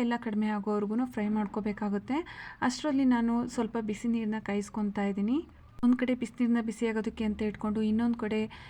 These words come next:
ಹೆಚ್ಚಿಟ್ಕೊಂಡಿರೋಂಥ ಬೆಂಡೆಕಾಯಿನೆಲ್ಲ ಹಾಕಿ ನಾನು ಫ್ರೈ ಮಾಡ್ಕೊತಾ ಇದ್ದೀನಿ.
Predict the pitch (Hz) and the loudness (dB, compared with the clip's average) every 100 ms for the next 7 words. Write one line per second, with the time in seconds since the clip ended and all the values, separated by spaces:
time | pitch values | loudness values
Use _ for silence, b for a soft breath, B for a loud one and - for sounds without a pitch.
0 | B 226 220 247 254 240 226 226 214 220 | B -6 -2 -2 0 0 2 0 0 0
1 | 214 208 214 220 208 208 208 208 208 - | 0 0 -2 -2 -2 0 0 -2 -4 -2
2 | 208 208 226 220 208 208 202 - 208 202 | 0 0 -2 -2 0 0 0 0 0 0
3 | 202 202 226 | 0 0 0